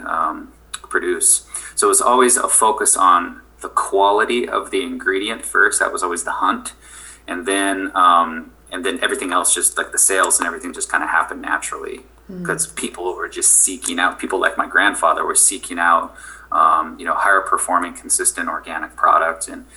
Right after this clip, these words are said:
Speaker 1: of course, in the seventies, the early seventies and late sixties, the word organic didn't exist. It wasn't a thing yet. And, um, but that's just how a lot of these Mormon farmers grew, because they're good stewards of their land. You know, they're not,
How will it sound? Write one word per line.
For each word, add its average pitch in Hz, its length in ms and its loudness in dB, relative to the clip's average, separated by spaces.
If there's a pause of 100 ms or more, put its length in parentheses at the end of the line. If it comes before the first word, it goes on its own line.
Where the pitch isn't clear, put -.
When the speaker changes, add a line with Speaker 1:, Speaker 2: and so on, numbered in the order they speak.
(180)
Speaker 1:
of - 40 -20
course, 143 220 4
in 117 80 4
the 92 60 0
seventies, 104 640 4
the 98 40 0
early 104 300 2
seventies 87 760 0
and - 120 -14
late 90 160 -4
sixties, - 420 0
the 87 80 -6
word 90 160 2
organic 92 420 -4
didn't - 180 -6
exist. - 580 -2
It - 200 -6
wasn't 95 300 -2
a 82 60 -6
thing 87 400 -4
yet. - 340 -6 (760)
And, 82 420 -4 (460)
um, 85 380 6
but 98 140 2
that's 107 240 2
just - 160 2
how 107 640 4
a 87 80 0
lot 87 160 4
of 87 60 -2
these 87 160 -8
Mormon 85 220 -2
farmers 92 380 2
grew, 123 380 2
because - 280 -8
they're - 100 -4
good - 240 -6
stewards 90 400 2
of 85 80 -6
their - 100 -10
land. 101 400 0
You 90 80 -12
know, 85 160 -4
they're 87 120 -8
not, 90 440 2